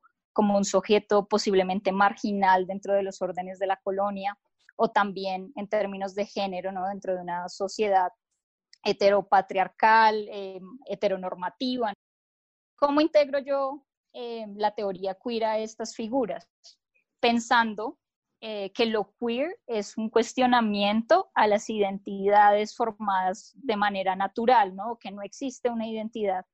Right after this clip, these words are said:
que sea algo net-, natural, y eso lo estoy,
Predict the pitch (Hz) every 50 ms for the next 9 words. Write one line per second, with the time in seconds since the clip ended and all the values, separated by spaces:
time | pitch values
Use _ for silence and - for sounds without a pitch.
0 | _ _ _ _ _ _ _ _ - 220 208 - 233 220 214 208 208 202 208 196
1 | 208 208 202 202 - _ - 214 202 196 - 196 185 262 285 226 214 208 208 196
2 | 196 202 196 202 - 208 220 233 - - - 214 202 185 185